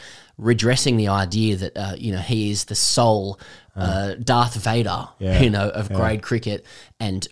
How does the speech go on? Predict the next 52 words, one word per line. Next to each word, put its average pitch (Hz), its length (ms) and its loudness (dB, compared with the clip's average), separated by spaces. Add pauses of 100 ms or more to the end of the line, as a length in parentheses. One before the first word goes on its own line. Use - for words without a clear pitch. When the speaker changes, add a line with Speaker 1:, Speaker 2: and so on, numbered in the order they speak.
Speaker 1:
older 104 260 0
people 113 340 -2
in 110 80 0
cricket. 95 280 -4
I 92 80 -2
think 120 160 -2
he 107 60 -4
tried 101 240 -2
to 104 60 -4
make 98 160 -4
a 104 40 -4
more 95 160 -2
nuanced 101 420 -2
point, 110 260 -2
just - 140 -6
saying, 98 220 -4
like, 95 180 -6 (280)
you 104 100 -4
should 113 180 0
only 135 220 4
really 110 240 2
be 110 200 0
there 95 200 -2
if 92 120 -6
you've 95 120 -8
got 104 160 -2
ambition 98 400 -4
and 92 120 -4
you're 92 80 -4
succeeding. - 600 -4
I 90 40 -8
mean, 98 220 -4
my 117 240 2
takeaway 101 440 -4
from 98 260 -4
it, - 100 -10 (240)
from 104 220 -4
what 104 160 -4
Greg 98 200 -4
was 92 120 -4
saying, 98 360 -2
was 95 120 -6
that, 101 160 2
Speaker 2:
Yeah. 87 60 -2 (800)
Speaker 1:
you 131 200 -2
know, 95 80 2
as 101 200 0
with 95 120 -4
most 101 300 -2
things, 90 220 -4
it's 87 120 -8
boring, 101 500 -2